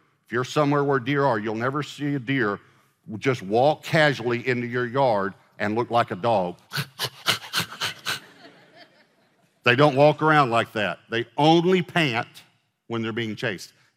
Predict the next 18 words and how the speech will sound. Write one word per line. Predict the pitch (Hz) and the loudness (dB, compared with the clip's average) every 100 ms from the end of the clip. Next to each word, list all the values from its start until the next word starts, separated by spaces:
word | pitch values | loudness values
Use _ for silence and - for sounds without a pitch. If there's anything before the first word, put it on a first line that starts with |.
| - | -4
And | 160 180 147 147 170 - - _ _ | 0 4 4 2 0 -4 -16 _ _
when | 98 127 156 | -4 0 0
they're | 175 | 0
being | 175 175 175 | 2 2 2
chased | 175 156 151 | 0 -2 0
by | 151 147 | 0 2
an | 147 | 0
enemy, | 135 110 104 135 - _ _ _ _ _ | -2 -4 -6 -8 -12 _ _ _ _ _
they | 123 131 | 0 0
use | 120 143 139 131 - | 0 -2 -2 -4 -2
up | 143 170 - - | 2 2 0 -6
to | 190 175 120 113 - - | 0 2 2 -4 -10 -10
eighty | 131 143 151 165 | -4 -2 -2 -4
percent | 147 151 143 - 139 101 90 _ _ _ _ | -6 -10 -10 -8 -6 -6 -10 _ _ _ _
of | 110 104 | -8 -6
their | 104 | -6
water | 98 104 101 90 | -4 -4 -4 -4
reserves. | 90 82 87 80 71 - | -10 -10 -12 -14 -18 -20